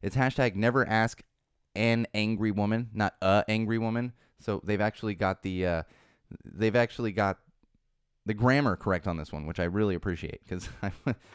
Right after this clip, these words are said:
thirteen years Catholic school. Man, I'll tell you, when I was in middle school, oh, oh, I, I only had one teacher in, in second grade that,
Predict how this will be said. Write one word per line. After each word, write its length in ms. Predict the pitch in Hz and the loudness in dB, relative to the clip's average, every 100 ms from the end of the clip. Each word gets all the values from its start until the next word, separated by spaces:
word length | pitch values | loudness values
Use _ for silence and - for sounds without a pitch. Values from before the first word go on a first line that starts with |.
| - _ _ _ | -20 _ _ _
thirteen 340 | - 123 165 175 | 0 2 2 2
years 220 | 185 170 | 0 -2
Catholic 400 | - 214 170 175 | -2 -2 -2 -4
school. 420 | - 165 151 143 113 | -2 0 2 2 -2
Man, 200 | 110 104 | -2 -2
I'll 60 | |
tell 200 | 98 117 | -2 0
you, 100 | 104 | 0
when 100 | 95 | -2
I 60 | 95 | -4
was 120 | 95 | -2
in 120 | 95 | -2
middle 160 | 98 92 | -2 -4
school, 200 | - - | -10 -10
oh, 540 | 95 113 98 - _ 90 | -2 -2 -2 -6 _ -8
oh, 160 | 87 - _ - | -8 -10 _ -10
I, 200 | 101 78 - _ _ _ _ - | -8 -8 -12 _ _ _ _ -6
I 40 | |
only 160 | 143 180 | 2 2
had 120 | 127 | 4
one 260 | 135 175 | 2 2
teacher 520 | 165 156 147 139 110 98 | 0 -4 -2 0 0 0
in, 280 | 92 92 92 | -4 -6 -8
in 340 | - 92 101 | -8 -6 -6
second 300 | - 139 113 | -2 -2 0
grade 320 | 107 110 104 | 0 0 0
that, 140 | 92 | -2